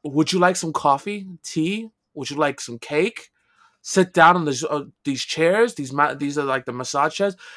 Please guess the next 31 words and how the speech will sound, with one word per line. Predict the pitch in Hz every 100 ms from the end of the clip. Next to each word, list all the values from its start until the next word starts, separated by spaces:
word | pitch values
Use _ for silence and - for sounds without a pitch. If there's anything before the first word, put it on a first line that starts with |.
| -
And | 185
I'm | 185
sitting | 269 220
there, | 160
like, | 147
I | 160
look | 160 202
at | 190
my | 165
mom, | 156 208 175
like, | 127 -
"What | 135 180
is | 247 131 117
this | 135 196 -
about?" | 110 113 175 151 - _ _ _ _ _
And | 143 143
my | 147
mother | 147 175 208
was | 151 147
like, | 143 139 -
"Well, | 135
I | 131 139
just | 135 156
spent, | - 156 143 101
like, | 117
seventy | - - 139 135 147
grand | 131 120 131
on | 135 117
my | 110 104 107
one | 113 110 127 131
Cadillac. | - 123 123 170 185 -